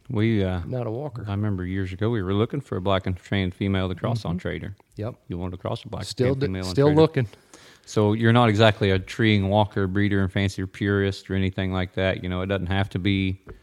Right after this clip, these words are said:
Speaker 2: Absolutely not. If they
Speaker 1: You
Speaker 2: tree
Speaker 1: just,
Speaker 2: coons,
Speaker 1: you just
Speaker 2: I'll
Speaker 1: wanna,
Speaker 2: own it.
Speaker 1: you just wanna cash them checks.
Speaker 2: That's right.
Speaker 1: <laughs>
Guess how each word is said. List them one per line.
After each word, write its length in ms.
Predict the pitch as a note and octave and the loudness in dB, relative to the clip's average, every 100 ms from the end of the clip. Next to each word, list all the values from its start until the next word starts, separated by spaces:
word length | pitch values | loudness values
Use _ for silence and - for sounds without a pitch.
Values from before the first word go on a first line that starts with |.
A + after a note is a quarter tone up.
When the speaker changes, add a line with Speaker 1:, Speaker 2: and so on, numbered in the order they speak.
| _ _ _ | _ _ _
Speaker 2:
Absolutely 720 | A2 A2+ A2 A2+ A2+ A#2 A#2+ | -10 -10 -8 -6 -4 -4 -4
not. 200 | A#2+ G#2+ | -4 -4
If 100 | F#2 | -4
they 80 | A#2 | -2
Speaker 1:
You 100 | G2 | -2
Speaker 2:
tree 120 | B2+ B2 | -2 -4
Speaker 1:
just, 60 | |
Speaker 2:
coons, 420 | - C3+ C#3+ D3 - | -2 -4 -4 -6 -8
Speaker 1:
you 100 | F#2+ | -8
just 60 | G2 | -4
Speaker 2:
I'll 80 | G2+ | -2
Speaker 1:
wanna, 120 | A2+ | -2
Speaker 2:
own 180 | G#2+ G2+ | -2 -6
it. 80 | G#2 | -2
Speaker 1:
you 100 | G2+ | -4
just 120 | F#2 | -2
wanna 140 | G2 | -4
cash 260 | F#2 F#2+ F#2 | -2 -2 -2
them 120 | G2+ | -6
checks. 440 | - G2 - - - | -4 -4 -4 -10 -10
Speaker 2:
That's 240 | G#2 - | -8 -6
right. 220 | G#2+ D#2 - - F#4+ - - - B2+ _ _ _ _ | -8 -10 -14 -14 -14 -14 -18 -16 -20 _ _ _ _
Speaker 1:
<laughs> 140 | F3+ | -2